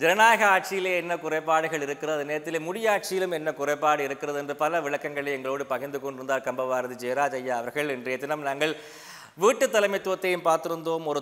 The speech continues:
தொழில் தலைமைத்துவத்தையும் பார்த்திருந்தோம், ஒரு அரசியல் தலைமைத்துவத்தையும் பார்த்திருந்தோம். குறிப்பாக ஒரு விடயத்தை அரசியல் தலைவர்கள் சம்பந்தமாக சொன்னால், எந்த ஒரு அரசியல் தலைவர் பிழையான வகையில் நடக்கிறாரோ அந்த அறமே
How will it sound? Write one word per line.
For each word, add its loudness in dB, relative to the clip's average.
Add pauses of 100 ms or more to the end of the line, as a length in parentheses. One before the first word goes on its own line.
தொழில் 0
தலைமைத்துவத்தையும் -2
பார்த்திருந்தோம், 0
ஒரு 2
அரசியல் 0
தலைமைத்துவத்தையும் -4
பார்த்திருந்தோம். -2
குறிப்பாக 2
ஒரு 0
விடயத்தை -2
அரசியல் -2
தலைவர்கள் -2
சம்பந்தமாக -4
சொன்னால், -2
எந்த -6 (100)
ஒரு 0
அரசியல் -2
தலைவர் 0 (340)
பிழையான 8
வகையில் 2
நடக்கிறாரோ 2
அந்த 0
அறமே 4